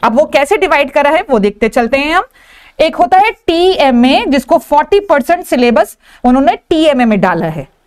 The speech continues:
आपकी दोनों बुक्स में से निकालकर, और दूसरा है टर्म एंड पे जो आपका रिटन एग्जाम होगा, वो सिक्सटी मार्क्स का होगा, उसमें आपके टोटल सोलह चैप्टर्स हैं, ठीक है बेटा। यहां पर आपके बारह चैप्टर्स हैं और यहां पे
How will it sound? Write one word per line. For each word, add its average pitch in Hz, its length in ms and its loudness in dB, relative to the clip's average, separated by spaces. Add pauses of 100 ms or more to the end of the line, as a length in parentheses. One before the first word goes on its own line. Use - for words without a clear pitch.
आपकी 214 320 -2
दोनों 269 320 2
बुक्स 214 180 -4
में 220 100 0
से 226 120 -2
निकालकर, 165 520 -4 (460)
और 359 320 0 (220)
दूसरा 294 300 2
है 359 260 2
टर्म 330 380 -2
एंड 320 240 -2
पे 370 120 0
जो 294 80 0
आपका 294 280 0
रिटन 277 380 0
एग्जाम 247 400 0
होगा, 254 240 2
वो 311 180 2
सिक्सटी 349 420 -2
मार्क्स 277 320 -2
का 262 120 0
होगा, 226 380 0 (340)
उसमें 311 280 -2
आपके 320 280 -2
टोटल 302 380 0 (360)
सोलह 311 420 0
चैप्टर्स 180 500 -4
हैं, 139 120 -12 (240)
ठीक 294 160 -2
है - 60 -2
बेटा। 508 260 0 (360)
यहां 254 240 2
पर 262 180 0
आपके 277 300 0
बारह 196 320 2
चैप्टर्स 330 460 -2
हैं 440 100 -4 (120)
और 262 160 0
यहां 254 220 -2
पे 381 160 -2